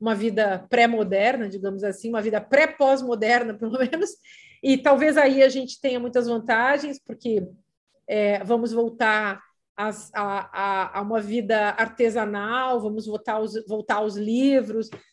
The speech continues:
a, a uma alimentação, é, talvez orgânica, mas talvez a gente não, também não tenha sementes,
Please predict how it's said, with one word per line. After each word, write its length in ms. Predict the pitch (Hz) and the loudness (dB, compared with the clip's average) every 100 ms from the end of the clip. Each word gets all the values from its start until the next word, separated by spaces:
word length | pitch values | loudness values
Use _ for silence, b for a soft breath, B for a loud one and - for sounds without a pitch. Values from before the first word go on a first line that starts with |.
| _ - | _ -8
a, 580 | 214 202 202 202 - | -4 -4 -4 -6 -4
a 40 | 226 | -4
uma 140 | 226 | -2
alimentação, 1160 | 233 233 240 233 240 226 - 233 220 214 202 180 170 _ _ - | -2 -2 -4 -4 -6 -6 -4 -2 -2 -4 -8 -14 -18 _ _ -8
é, 380 | 220 214 202 202 | -4 -2 -2 -4
talvez 360 | 202 220 233 226 | -4 -2 0 0
orgânica, 680 | 247 208 240 294 277 269 | 0 2 2 2 0 -4
mas 240 | 233 240 - _ _ - | -6 -6 -16 _ _ 0
talvez 320 | 262 247 262 | 4 6 6
a 40 | |
gente 200 | 254 254 | 4 0
não, 100 | 262 | -4
também 240 | 240 233 233 | -2 -2 -2
não 140 | 226 | -2
tenha 180 | 220 226 | -2 -4
sementes, 960 | 226 220 208 233 294 311 320 392 - | -2 -4 -2 -2 -2 -4 -2 -4 -4